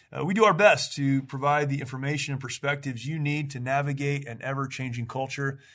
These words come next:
And, uh, I'm thankful to have you along for the journey. Please share this content out with others. Uh, these are conversations that parents need to think about.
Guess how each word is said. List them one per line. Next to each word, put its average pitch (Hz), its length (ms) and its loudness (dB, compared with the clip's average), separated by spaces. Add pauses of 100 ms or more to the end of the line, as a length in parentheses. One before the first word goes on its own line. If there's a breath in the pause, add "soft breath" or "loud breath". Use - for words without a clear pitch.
(180 loud breath)
And, 113 220 -10
uh, 117 100 -6
I'm 117 80 -8
thankful 139 320 -6
to 120 60 -10
have 127 260 -4
you 131 280 -2
along 127 500 -4
for 127 320 -6
the 117 80 -6
journey. 147 320 -2
Please 147 180 -6
share 170 180 -6
this 156 120 -6
content 151 480 -2
out 147 180 2
with 143 140 -4
others. 147 320 0 (340 loud breath)
Uh, - 80 -16
these 196 160 -6
are 247 60 -8
conversations 151 800 -2
that 135 240 -4
parents 156 420 -4
need 170 100 -4
to 156 60 -6
think 160 220 -6
about. 151 420 2